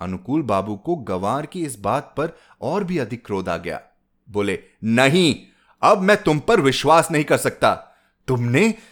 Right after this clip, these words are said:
मेरे साथ कृतज्ञता की है।" रायचरण ने फिर कहा, "सरकार,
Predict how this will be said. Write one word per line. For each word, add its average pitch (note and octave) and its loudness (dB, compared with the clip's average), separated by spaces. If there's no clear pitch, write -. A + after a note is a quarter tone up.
मेरे F#3+ 0
साथ - -2
कृतज्ञता A#3 0
की C#3 -4
है।" G2+ -4
रायचरण G#2+ -4
ने C#3 -6
फिर A#2 -6
कहा, - -10
"सरकार, A#3+ 0